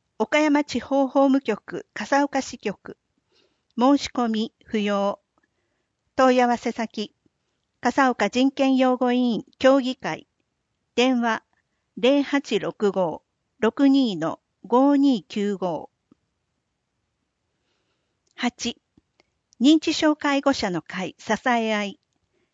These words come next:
認知症の人を介護する家族が、日頃抱えている悩みや不安を話し合う会です。日時、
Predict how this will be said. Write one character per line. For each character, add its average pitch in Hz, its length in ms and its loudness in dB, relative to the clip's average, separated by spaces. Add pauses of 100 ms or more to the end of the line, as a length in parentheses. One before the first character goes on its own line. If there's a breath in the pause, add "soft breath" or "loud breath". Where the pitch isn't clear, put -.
(360)
認 302 200 6
知 330 120 -4
症 294 200 2
の 294 120 4
人 269 260 -2
を 185 60 -2
介 269 240 -2
護 233 100 -4
す 202 160 -4
る 175 80 -2
家 - 140 -6
族 190 300 -6
が、 156 200 -6 (240)
日 226 200 -8
頃 269 280 2
抱 262 360 -4
え 269 60 -4
て 247 200 -2
い - 20 -4
る 233 200 -4
悩 220 320 -2
み 233 140 -2
や 226 220 -4
不 220 240 -2
安 262 240 0
を 247 220 0
話 233 320 -4
し 269 160 -6
合 240 120 -2
う 190 40 -4
会 190 260 -10
で 185 180 -10
す。 - 180 -20 (1040)
日 269 320 2
時、 170 260 -12